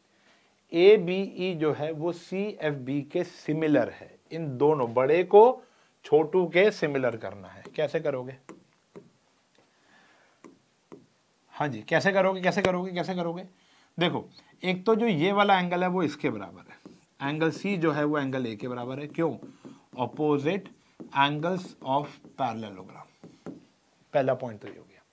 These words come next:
दूसरा, जो ये वाला एंगल है वो इसके बराबर होगा, alternate interior angles।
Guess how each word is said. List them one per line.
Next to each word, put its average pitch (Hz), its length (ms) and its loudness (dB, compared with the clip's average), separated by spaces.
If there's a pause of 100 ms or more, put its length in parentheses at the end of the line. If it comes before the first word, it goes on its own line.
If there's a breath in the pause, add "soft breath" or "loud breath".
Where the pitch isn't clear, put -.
(240)
दूसरा, 170 440 6 (840 soft breath)
जो 180 100 0
ये 185 340 4
वाला 220 300 12
एंगल 165 280 2
है 175 80 2
वो 165 160 -4
इसके 151 260 -4
बराबर 165 280 2
होगा, 151 300 -8 (180)
alternate 156 800 -2
interior 120 600 -6
angles। - 380 -16